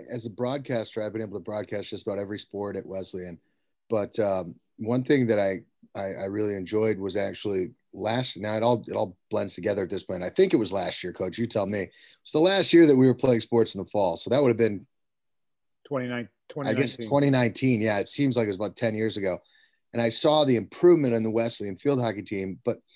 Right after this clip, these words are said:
Speaker 1: what I always l-, loved about that program was there seemed to be great camaraderie regardless. I mean, that is the toughest division in all of college, women's college sports. I mean,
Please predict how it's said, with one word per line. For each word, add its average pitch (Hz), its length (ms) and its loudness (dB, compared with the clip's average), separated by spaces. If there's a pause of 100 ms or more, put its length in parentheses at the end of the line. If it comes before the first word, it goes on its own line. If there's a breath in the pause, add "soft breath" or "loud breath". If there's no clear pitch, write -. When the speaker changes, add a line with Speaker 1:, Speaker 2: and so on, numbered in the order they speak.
(460 soft breath)
Speaker 1:
what 131 140 -6
I - 20 -2
always 190 340 0
l-, 156 140 -2 (260)
loved 143 560 2
about 120 340 0
that 107 200 0
program 147 600 2
was 98 360 -4
there 127 80 -4
seemed 196 320 -4
to - 80 -8
be 165 120 -4
great 120 600 0
camaraderie 127 920 0
regardless. 120 800 0
I - 20 -2
mean, 120 100 0
that 190 120 4
is 160 140 0
the 123 80 0
toughest 143 420 0
division 120 400 0
in 110 160 -6 (180)
all 110 480 0
of 104 160 -10
college, 101 480 -4 (460)
women's 120 300 0
college 104 340 0
sports. 98 320 -10
I - 20 -10
mean, 107 220 -8